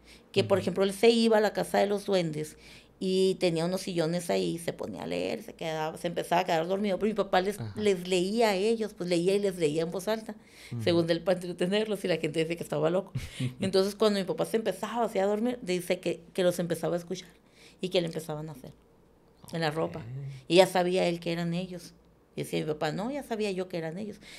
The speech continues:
Speaker 1: Y se enojaba con ellos porque decía, "Me vengo aquí a tratar de dormir y ustedes no me dejan". Nunca pudo
Speaker 2: Ujú.
Speaker 1: dormir un día ahí en los duendes, mi papá.
Speaker 2: Siempre
Speaker 1: Nunca lo
Speaker 2: lo
Speaker 1: dejaron.
Speaker 2: <laughs>
Speaker 1: Y yo sí voy y tiro, que te, que te platiqué antes de venir.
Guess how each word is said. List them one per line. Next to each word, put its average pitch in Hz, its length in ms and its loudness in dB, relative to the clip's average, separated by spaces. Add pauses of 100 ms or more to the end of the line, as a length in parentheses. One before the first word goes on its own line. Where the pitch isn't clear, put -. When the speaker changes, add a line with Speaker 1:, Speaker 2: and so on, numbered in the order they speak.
(120)
Speaker 1:
Y 202 80 0
se 202 120 6
enojaba 165 460 4
con 156 160 0
ellos 180 360 -4
porque 151 260 -4
decía, 147 320 -2
"Me 151 160 -4
vengo 220 440 -2
aquí 214 180 -8
a 202 80 -8
tratar 208 440 -8
de 220 80 -2
dormir 185 480 0
y 196 80 -2
ustedes 185 380 4
no 180 120 2
me 175 160 2
dejan". 170 260 0 (340)
Nunca 302 480 4
pudo 220 240 4
Speaker 2:
Ujú. 202 80 2
Speaker 1:
dormir 175 320 -2
un 180 120 -6
día 165 180 -6
ahí 156 100 -6
en 151 80 -10
los 147 160 -14
duendes, 143 320 -14
mi - 60 -14
papá. 139 280 -18 (800)
Speaker 2:
Siempre - 260 0
Speaker 1:
Nunca - 180 6
lo - 120 6
Speaker 2:
lo - 60 6
Speaker 1:
dejaron. 151 360 -4 (360)
Speaker 2:
<laughs> - 640 0 (340)
Speaker 1:
Y 262 120 4
yo 285 120 10
sí 339 260 2
voy 311 280 2
y - 40 -6
tiro, 302 400 -4
que 185 140 0
te, 185 180 -4
que 190 100 0
te 190 100 2
platiqué 185 360 -2
antes 226 180 -4
de 214 80 -2
venir. 233 280 -4